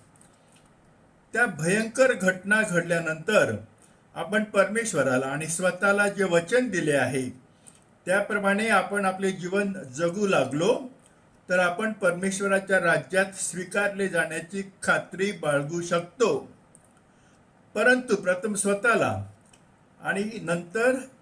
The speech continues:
या चिंतनावर विचार करणाऱ्या तुम्हा सर्वांना माझा एक प्रश्न आहे. लूकच्या शुभवर्तमानामध्ये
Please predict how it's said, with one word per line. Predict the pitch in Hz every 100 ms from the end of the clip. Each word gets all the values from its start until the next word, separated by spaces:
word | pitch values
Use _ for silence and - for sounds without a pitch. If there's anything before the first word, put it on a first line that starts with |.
| -
या | 170 185
चिंतनावर | 185 190 175 170 202 214 226 202
विचार | 180 - 214 214
करणाऱ्या | 208 175 180 180 202 220
तुम्हा | - 175 185 202
सर्वांना | 196 175 170 202 202 139 107 - _ _ _ _ -
माझा | 156 180 220
एक | 226 220 -
प्रश्न | 214 226 285
आहे. | 285 175 113 101 - _ _ _ _ _ _ _ -
लूकच्या | 131 202 202 - 220 214
शुभवर्तमानामध्ये | - 190 190 185 170 175 170 165 165 165 165 202 135